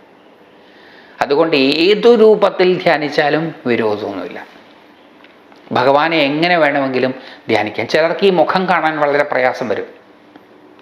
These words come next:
ഭഗവാന്റെ മുഖം കാണാൻ വളരെ പ്രയാസം വരും. അങ്ങനെ ഭഗവാന്റെ മുഖം കാണാൻ വളരെ പ്രയാസം വരികയാണെങ്കിൽ നമുക്ക് ഇഷ്ടമുള്ള ആരുടെയെങ്കിലും രൂപം അവിടെ തുടക്കത്തിൽ കാണാം. അവ കാണാൻ,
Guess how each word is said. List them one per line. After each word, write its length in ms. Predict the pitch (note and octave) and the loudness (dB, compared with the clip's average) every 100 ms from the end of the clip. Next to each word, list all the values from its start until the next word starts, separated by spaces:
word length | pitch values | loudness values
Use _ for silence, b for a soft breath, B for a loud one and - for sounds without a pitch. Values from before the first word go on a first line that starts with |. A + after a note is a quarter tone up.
| B2 | -2
ഭഗവാന്റെ 420 | B2+ C#3+ D#3 D#3 | 0 0 0 -4
മുഖം 420 | C#3+ - C#3 C3+ - B B B - | -4 -4 -2 -4 -8 B B B -4
കാണാൻ 260 | C#3 D3 | 0 0
വളരെ 240 | D3+ C#3 D3 | 2 2 0
പ്രയാസം 480 | D3 B2+ C3 C3+ C3 | 0 0 0 0 0
വരും. 220 | A#2+ B2+ | 2 2
അങ്ങനെ 220 | C#3 D#3 | 2 0
ഭഗവാന്റെ 520 | C#3 C3 C#3 D#3 D#3+ | -2 0 2 2 0
മുഖം 380 | D3+ B2+ D#3 D#3 | -2 -4 -2 -2
കാണാൻ 420 | C3+ B2+ C#3 D#3 E3+ B B - | -2 -2 0 -2 -4 B B -2
വളരെ 220 | C3+ D3+ | 0 0
പ്രയാസം 560 | D3 C3+ C3+ C#3+ E3+ D3+ | 2 2 2 2 0 0
വരികയാണെങ്കിൽ 760 | C3+ C3+ D3+ C3+ B2+ C#3 E3+ | 2 4 4 4 2 0 0
നമുക്ക് 320 | C#3 C3+ D3 | 0 0 2
ഇഷ്ടമുള്ള 560 | D#3 - - F#3+ C#3 D3+ | 0 0 -4 -4 0 0
ആരുടെയെങ്കിലും 720 | C3+ C3+ C#3+ C#3+ C3+ C#3+ E3 | 2 0 2 2 2 0 0
രൂപം 440 | C#3 C3 C3 E3 D3 | 4 4 4 2 2
അവിടെ 220 | B2+ D3+ D3 | 2 2 0
തുടക്കത്തിൽ 440 | B2 - - E3 D3+ | 0 -2 -2 -2 -2
കാണാം. 380 | A2 F#2+ - - - - - - - - - - - - - - - B B B B - | -4 -6 -10 -20 -20 -20 -20 -20 -20 -20 -20 -20 -20 -20 -20 -20 -20 B B B B -2
അവ 80 | B2 C3 C3 C3 | 2 2 0 -2
കാണാൻ, 340 | C#3+ D3+ E3+ | -2 0 -2